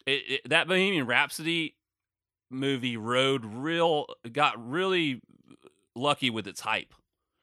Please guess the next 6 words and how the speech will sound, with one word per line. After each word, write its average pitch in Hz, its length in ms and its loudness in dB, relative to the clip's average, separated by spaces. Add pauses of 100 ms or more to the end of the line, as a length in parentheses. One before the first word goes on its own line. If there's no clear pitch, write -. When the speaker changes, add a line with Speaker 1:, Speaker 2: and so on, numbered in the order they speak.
(880)
Speaker 1:
That, 160 280 4
that, 143 280 0
it 147 160 0
rode 151 280 4
those 131 220 2
hype 139 300 2